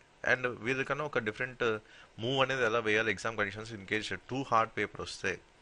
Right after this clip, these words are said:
See, మీరు the worst-కి మీరు fix అయిపోండి,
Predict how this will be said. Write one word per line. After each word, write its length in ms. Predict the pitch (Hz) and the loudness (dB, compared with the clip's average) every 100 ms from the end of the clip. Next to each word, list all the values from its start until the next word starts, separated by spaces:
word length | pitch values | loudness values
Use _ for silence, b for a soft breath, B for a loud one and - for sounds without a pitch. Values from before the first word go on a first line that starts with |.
| B B B B B B - | B B B B B B -8
See, 180 | 127 90 - - - | -4 -4 -8 -20 -12
మీరు 460 | 92 127 151 175 - - - - - | -4 0 2 0 -2 -16 -20 -20 -6
the 200 | 95 147 | 0 2
worst-కి 600 | 135 135 143 - 180 - - - | 2 0 0 -4 -6 -8 -18 -10
మీరు 100 | 120 | -6
fix 220 | - 117 131 | -4 -2 -2
అయిపోండి, 380 | 110 87 80 | -2 -6 -6